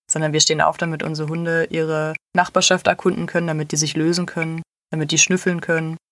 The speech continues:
und damit die ihre, ihre Bedürfnisse befriedigen können draußen. Ja, also diese Spaziergänge sind nicht für mich und meinen Freund. <laughs> Wenn's nach uns ginge, würden wir wahrscheinlich manchmal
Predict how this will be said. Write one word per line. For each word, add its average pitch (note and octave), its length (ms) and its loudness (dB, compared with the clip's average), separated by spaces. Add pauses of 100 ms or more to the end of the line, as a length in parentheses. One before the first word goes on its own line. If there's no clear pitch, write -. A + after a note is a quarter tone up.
(280)
und D#3+ 180 0
damit D#3 280 4
die D#3 180 2
ihre, D3 460 2 (400)
ihre D#3 100 -4
Bedürfnisse D#3 480 4
befriedigen C#3+ 400 -6
können C#3+ 220 -6
draußen. C#3+ 440 -2 (160)
Ja, D#3+ 320 -4
also D#3 140 -2
diese D3 220 -2
Spaziergänge D#3+ 600 0
sind D#3 200 -4
nicht F#3+ 200 4
für - 140 2
mich E3 340 -2
und E3+ 120 -8
meinen D#3+ 160 2
Freund. D#3 480 -6 (500)
<laughs> - 540 2
Wenn's G3+ 160 -2
nach G3 140 4
uns G3 220 4
ginge, F#3+ 280 0
würden F#3 220 0
wir F3+ 140 -2
wahrscheinlich F3 440 -4
manchmal E3+ 500 -2